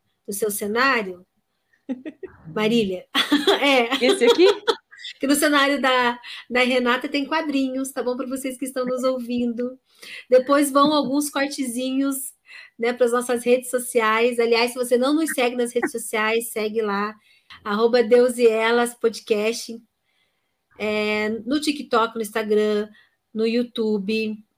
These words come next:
Speaker 1: em Deezer, Spotify, enfim, todos os streams vocês vão encontrar a gente em algum lugarzinho. É, e esse livro da Marília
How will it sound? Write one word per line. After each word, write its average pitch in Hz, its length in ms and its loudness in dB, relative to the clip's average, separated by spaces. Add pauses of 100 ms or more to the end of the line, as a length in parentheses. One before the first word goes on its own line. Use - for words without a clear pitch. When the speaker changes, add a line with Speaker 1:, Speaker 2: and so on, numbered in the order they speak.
(180)
Speaker 1:
em 208 680 -4 (460)
Deezer, 214 480 -2
Spotify, 214 920 -4 (100)
enfim, 233 500 -8
todos 269 240 0
os 277 100 -2
streams 254 540 -2
vocês 233 280 -2
vão 220 200 -4
encontrar 226 400 -6
a 214 40 -4
gente 220 200 -6
em - 40 -6
algum 214 160 -6
lugarzinho. 220 720 -4 (800)
É, 214 800 -2 (1400)
e 247 160 -2
esse 330 220 -2
livro 226 300 -2
da 208 120 -4
Marília 214 720 -2